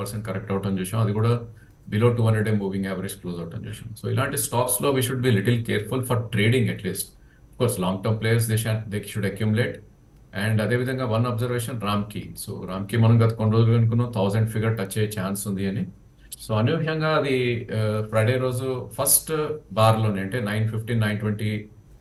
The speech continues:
టైంలోనే ఒక థౌజండ్ ఎయిట్ దాకా వెళ్ళి, దాని నుంచి continuous selling గురవటం చూసాం. And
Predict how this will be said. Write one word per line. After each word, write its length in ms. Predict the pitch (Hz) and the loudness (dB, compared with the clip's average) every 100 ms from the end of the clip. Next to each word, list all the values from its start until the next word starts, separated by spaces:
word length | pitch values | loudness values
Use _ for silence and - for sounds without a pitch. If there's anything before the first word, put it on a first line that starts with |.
| - 107 | -8 -2
టైంలోనే 400 | 107 110 110 131 | 2 2 2 0
ఒక 60 | 131 101 | -2 -4
థౌజండ్ 300 | 98 117 107 | 0 2 2
ఎయిట్ 180 | 107 107 113 | 2 0 -2
దాకా 160 | 104 98 | -2 -4
వెళ్ళి, 240 | 101 113 90 82 | -6 -6 -8 -4
దాని 160 | 120 120 | -2 0
నుంచి 160 | 131 180 - | 0 -6 -6
continuous 400 | 107 190 185 180 - | -6 -2 0 2 2
selling 260 | 143 151 131 | 0 0 2
గురవటం 320 | 127 113 113 - | 4 4 2 -2
చూసాం. 240 | - - | -4 -10
And 80 | - | -8